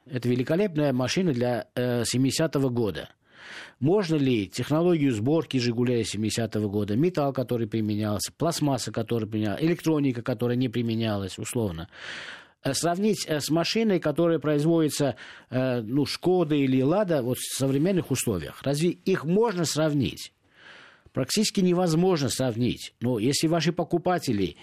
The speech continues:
мечтают о «Ладе» семидесятого года и, э, давят через общественное мнение, через, э, д-, законодательные поправки,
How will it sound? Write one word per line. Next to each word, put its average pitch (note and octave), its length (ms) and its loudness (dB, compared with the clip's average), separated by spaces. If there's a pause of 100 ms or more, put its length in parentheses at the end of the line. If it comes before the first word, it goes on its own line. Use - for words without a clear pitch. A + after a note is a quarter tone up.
мечтают D#3 640 0
о C3 240 -2 (240)
«Ладе» D3+ 300 0
семидесятого C#3+ 680 0
года C#3 560 0 (200)
и, C3 280 2 (340)
э, B2+ 340 0
давят B2 680 -2 (140)
через C#3 280 0
общественное D3+ 600 2
мнение, C3 440 2
через, C3 400 0 (260)
э, B2+ 160 -2
д-, B2 140 0
законодательные D3 880 0
поправки, C3 680 0